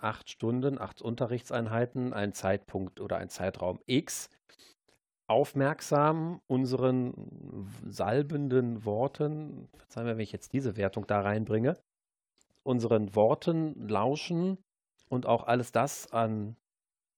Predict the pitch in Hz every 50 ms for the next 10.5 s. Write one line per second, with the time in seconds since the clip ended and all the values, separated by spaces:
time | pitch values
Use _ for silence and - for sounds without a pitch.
0 | _ _ _ _ _ - 104 101 107 104 113 139 147 - - - 175 165 165 165
1 | 165 - - 127 120 107 - - 117 101 101 107 104 127 156 175 160 139 123 127
2 | 117 - - - - 113 107 - 92 95 127 147 147 - 165 156 156 160 156 -
3 | _ _ _ _ _ _ _ _ _ _ _ _ - - 101 113 139 139 - -
4 | 139 139 147 147 147 147 147 147 143 143 143 143 - - - - - - - -
5 | - 135 131 123 120 - - 101 101 104 110 117 123 - - - - - 139 -
6 | - - 185 202 202 139 117 104 - - - 101 95 92 87 92 90 104 104 104
7 | 104 - 110 110 113 113 107 - - 110 107 110 104 107 104 107 104 104 104 98
8 | 98 101 104 101 - - 123 135 - - - 117 110 - - - - 127 135 120
9 | 127 120 117 120 120 127 147 - - 143 110 110 113 - - - - 98 - -
10 | - - 98 107 107 104 - - -